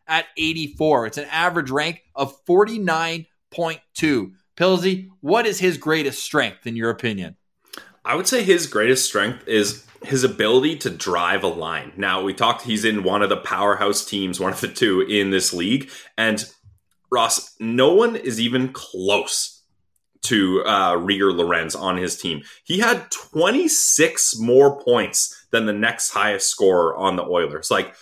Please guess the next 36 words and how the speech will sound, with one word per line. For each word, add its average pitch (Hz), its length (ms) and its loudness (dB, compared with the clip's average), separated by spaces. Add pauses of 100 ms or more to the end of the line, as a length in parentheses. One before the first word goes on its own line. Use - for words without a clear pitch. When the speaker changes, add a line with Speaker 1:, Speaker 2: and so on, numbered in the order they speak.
(500)
Speaker 2:
that 170 160 0
is 277 120 -2
insane 139 720 2
to 110 140 0
have 110 340 -2
that 123 240 0
much 131 160 -6
of 131 80 -6
a 110 120 0
gap 101 460 -2
on 117 420 -2
a 110 80 -2
great 110 360 0
team. 117 400 -2
Like, 104 220 -2
normally 135 340 2
those 117 180 2
great 120 240 -2
teams, 117 340 -4 (200)
you 127 80 -4
get 127 160 2
a - 40 -8
handful, 120 460 -4
three, 113 200 -6
four 113 280 2
guys 104 340 -2
that 90 120 -2
are 87 80 2
right 101 240 2
in 98 80 -2
the 90 60 -6
same 104 280 -2
area 95 380 2
at 87 100 -4
the - 60 -16
top. - 460 -6